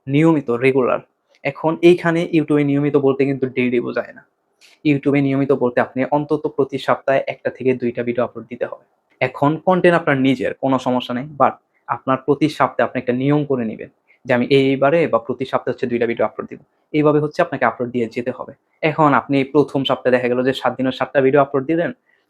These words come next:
পরে আর দুই মাসও খবর নেই। এরকম করলে কিন্তু আপনার চ্যানেল কখনোই গ্রো করবে না। অবশ্যই এই নিয়মগুলো মেনে প্রতি সপ্তাহে দুইটা করে ভিডিও দেন বা তিনটা দেন বা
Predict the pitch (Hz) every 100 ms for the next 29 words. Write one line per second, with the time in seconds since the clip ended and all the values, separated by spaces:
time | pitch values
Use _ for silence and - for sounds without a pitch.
0 | - 139 139 127 135 131 120 - - -
1 | - - - 147 143 151 147 147 143 147
2 | 165 139 - 123 120 131 131 131 123 120
3 | 113 - - - _ _ _ _ _ _
4 | - 135 147 143 - 160 160 143 143 143
5 | 143 143 139 139 131 131 135 135 131 131
6 | - 147 135 123 123 127 131 127 131 131
7 | 127 123 - 143 131 120 123 135